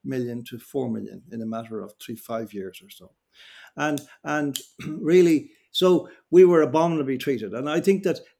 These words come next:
uh, uh, you know, it's a, it's a shocking thing to see now what is happening in our country,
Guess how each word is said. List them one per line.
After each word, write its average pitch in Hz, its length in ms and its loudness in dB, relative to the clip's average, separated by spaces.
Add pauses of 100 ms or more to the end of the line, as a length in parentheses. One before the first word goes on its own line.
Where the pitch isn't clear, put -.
(120)
uh, 147 160 -2 (140)
uh, 151 240 0 (1300)
you 151 140 -2
know, 147 340 0 (420)
it's 147 200 -2
a, 160 60 0 (120)
it's - 140 -4
a - 160 -4
shocking 190 340 0
thing 123 580 -6 (400)
to - 100 -12
see 156 380 -2
now 143 400 -2
what 120 300 -8
is 117 100 -12
happening 113 520 -10
in 117 180 -10
our 117 140 -12
country, 151 520 -10